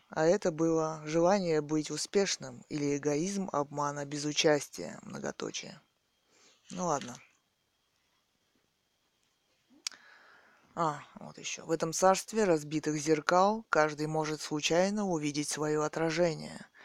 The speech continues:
Это было желанием всех — быть успешнее или обман без участия? Вопрос. И все,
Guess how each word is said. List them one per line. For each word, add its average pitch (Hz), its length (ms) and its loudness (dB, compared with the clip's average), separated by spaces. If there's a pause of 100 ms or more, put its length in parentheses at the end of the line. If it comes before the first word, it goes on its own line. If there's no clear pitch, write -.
(320)
Это 208 180 2
было 190 240 6
желанием 160 580 4
всех — - 480 0
быть 147 240 -6
успешнее 196 800 -2
или 151 140 0
обман 151 440 0
без 151 160 -8
участия? - 800 -4
Вопрос. - 580 -16 (3500)
И 156 140 -10
все, 165 540 -6